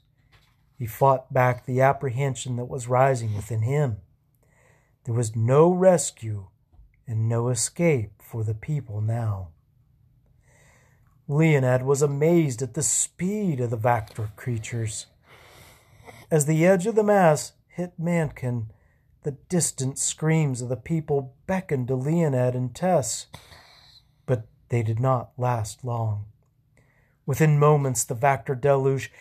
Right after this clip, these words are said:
encircled and overran what was once a celebratory town. Two or three men on horses tried to escape, but it was a feeble attempt. Leonid pressed Deliverance into a full gallop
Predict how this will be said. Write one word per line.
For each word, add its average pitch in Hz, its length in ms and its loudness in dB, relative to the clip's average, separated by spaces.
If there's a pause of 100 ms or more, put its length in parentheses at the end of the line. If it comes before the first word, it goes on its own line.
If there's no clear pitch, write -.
(160)
encircled 160 760 0
and 143 140 2
overran 160 720 2
what 165 160 -2
was 165 240 -4
once 175 380 0
a 147 40 -4
celebratory 170 1040 0
town. 202 560 -2 (1120)
Two 131 300 0
or 135 100 2
three 151 320 -2
men 143 420 2
on 123 200 0
horses 123 720 -4 (440)
tried 160 480 0
to 110 140 -2
escape, 113 640 -2 (880)
but 123 400 2
it 127 100 -8
was 120 200 -4
a 113 40 -4
feeble 120 480 -6
attempt. 110 600 -8 (1040)
Leonid 135 560 2
pressed - 420 -4
Deliverance 131 580 0
into 143 180 2
a 143 80 6
full 196 400 2
gallop 139 500 2